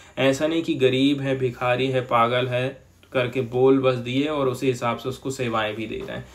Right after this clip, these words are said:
और नेता लोग अमीर लोगों को एकदम फाइव स्टार वाली सुविधाओं में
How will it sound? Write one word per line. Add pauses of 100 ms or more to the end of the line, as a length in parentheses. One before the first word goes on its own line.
(240)
और
नेता
लोग
अमीर
लोगों
को
एकदम
फाइव
स्टार
वाली
सुविधाओं
में